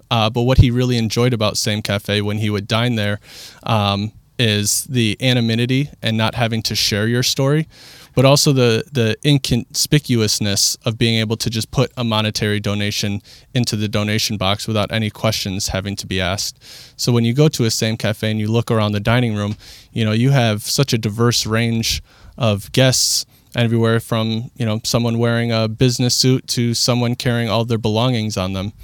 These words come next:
Um, so it's just a beautiful environment of a full community coalescence where everyone feels like they can belong regardless of their background.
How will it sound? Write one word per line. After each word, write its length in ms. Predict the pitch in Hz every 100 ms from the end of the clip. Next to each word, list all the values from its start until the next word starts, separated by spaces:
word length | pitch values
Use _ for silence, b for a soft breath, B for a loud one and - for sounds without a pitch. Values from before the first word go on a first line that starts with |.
| B B B
Um, 320 | - 113 104 107
so 180 | -
it's 140 | 117 -
just 180 | 156 -
a 60 |
beautiful 840 | 113 - 127 143 - 127 117 110 - b b
environment 760 | 123 113 110 117 113 113 113 - b b
of 120 | 123
a 60 | 113
full 360 | - 120 120 117
community 500 | - 117 113 113 110
coalescence 800 | - 110 101 101 107 107 101 -
where 320 | 107 104 95 -
everyone 400 | 120 120 107 104
feels 280 | 110 104
like 140 | 101 104
they 120 | 101
can 180 | - 107
belong 380 | 104 101 104 101
regardless 500 | 104 101 104 101 101
of 120 | 101
their 100 | 101
background. 600 | 101 107 - 85 90